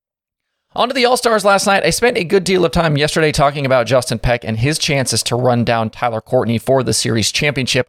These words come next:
following two straight victories. I think it'll certainly be a tall task, but not one that is impossible.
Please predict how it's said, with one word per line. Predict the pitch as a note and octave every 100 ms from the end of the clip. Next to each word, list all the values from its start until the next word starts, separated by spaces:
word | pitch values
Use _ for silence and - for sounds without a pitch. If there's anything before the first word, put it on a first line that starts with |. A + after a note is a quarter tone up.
| _ _
following | D#3+ F#3+ A3+ F3+ C#3
two | - F3 D#3+
straight | - C#3+ B2+ _
victories. | A2+ C#3 C3 B2+ A2 - _ _ _ _ _ _ -
I |
think | G#3+
it'll | C4 A3+
certainly | A3 G#3 G3
be | F#3+ D3+
a | D#3
tall | - D#3+ D#3
task, | E3 D#3 D#3 -
but | B2+
not | D#3+ A#3 A3+
one | A#3 G3+
that | F3
is | F3 C#3+
impossible. | B2+ - - F#3 - A#2 A2+